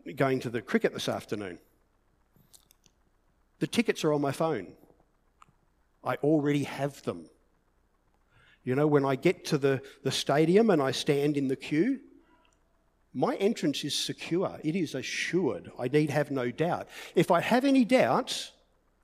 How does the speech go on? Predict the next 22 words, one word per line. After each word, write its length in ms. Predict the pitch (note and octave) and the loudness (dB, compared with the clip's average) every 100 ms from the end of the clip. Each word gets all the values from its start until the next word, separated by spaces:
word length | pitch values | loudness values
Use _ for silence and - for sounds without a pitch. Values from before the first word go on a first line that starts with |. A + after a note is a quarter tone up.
| _ - | _ -4
all 180 | F3 F3 | 2 4
I 40 | |
have 140 | D#3+ - | 4 0
to 80 | |
do 160 | D3 D3 | 2 2
is 120 | C3+ | 2
look 180 | D#3+ - | -2 0
down 160 | D#3 C#3+ | 0 0
at 60 | |
my 140 | D#3 B2 | -4 -6
phone 320 | - D3+ C3+ | -2 0 0
and 100 | A#2 | -2
my 140 | A#2 | -6
phone 280 | - B2+ A#2+ | -4 -4 -4
says, 240 | - A#2 | -6 0
"Yep, 200 | F3+ A3 | 0 2
guaranteed 480 | D3+ D#3+ D#3 D#3 D3 | 0 0 0 -2 0
entry 280 | C#3+ C#3+ C3+ | 0 -2 -8
for 120 | - | -10
two 180 | - A#2 | -8 -6
of 100 | G2 | -6
you." 120 | E2+ | -12